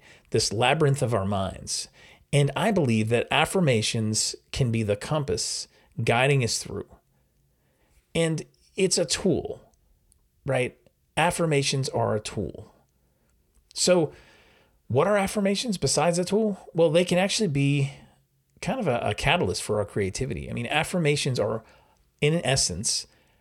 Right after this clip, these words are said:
positive statements that reflect our goals, values, and strengths. I mean, they can act as powerful declarations, uh, that help shape our mindset and that can actually influence our actions.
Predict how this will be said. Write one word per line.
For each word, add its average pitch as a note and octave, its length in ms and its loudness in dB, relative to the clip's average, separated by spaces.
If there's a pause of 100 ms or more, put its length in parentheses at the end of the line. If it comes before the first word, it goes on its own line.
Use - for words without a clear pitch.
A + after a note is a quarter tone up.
(340)
positive F3+ 500 2
statements A2+ 520 0
that - 180 -2
reflect D3 480 0
our D#3 100 4
goals, A#2 640 0 (360)
values, A#2+ 560 0
and C#3+ 140 -2
strengths. - 640 -4 (640)
I - 0 -
mean, C3 140 2
they D3 80 6
can D3+ 240 -2
act E3 280 0
as B2 180 2
powerful E3+ 800 0 (360)
declarations, C#3 1200 0 (120)
uh, A#2+ 160 -2
that B2+ 140 2
help - 300 0
shape F3+ 360 2
our D#3 120 2
mindset C#3+ 560 2 (560)
and C3 200 2
that B2 120 0
can B2 180 -2
actually C#3 380 0
influence C3+ 500 0
our G2+ 160 -4
actions. - 720 -8